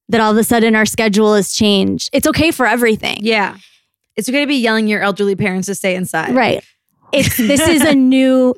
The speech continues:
Speaker 1: experience.
Speaker 2: Yeah.
Speaker 1: It's unprecedented. And I wanna acknowledge that what Brene said was that when you acknowledge something as being a first time, it's more manageable.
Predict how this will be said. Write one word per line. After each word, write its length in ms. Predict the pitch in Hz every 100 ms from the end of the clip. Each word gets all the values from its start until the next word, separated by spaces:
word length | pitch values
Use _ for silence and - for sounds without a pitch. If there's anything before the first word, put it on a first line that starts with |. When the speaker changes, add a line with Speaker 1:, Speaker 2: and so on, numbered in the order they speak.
| -
Speaker 1:
experience. 720 | 226 - 233 226 220 208 196
Speaker 2:
Yeah. 160 | 190 175
Speaker 1:
It's 140 | 214
unprecedented. 1200 | 240 220 190 226 220 - 262 277 262 311 320 330 320 - - _ -
And 580 | 240 226 226 226 226 - _ _
I 160 | 240 240
wanna 280 | 240 240
acknowledge 840 | 247 240 214 208 208 214 240 214 208
that 280 | 226 208 -
what 380 | 233 226 220 - 127 -
Brene 380 | 240 277 311
said 280 | 277 247 233
was 220 | 220 214
that 260 | 180 220 202 _ _ -
when 200 | 226 233
you 140 | 233
acknowledge 520 | 226 214 214 226 254
something 360 | - 277 294 277
as 100 | 233
being 240 | 277 269
a 40 | 269
first 260 | 285 269
time, 320 | 254 269 269 262 _ _
it's 160 | 226 -
more 160 | 202 196
manageable. 580 | 190 131 165 214 -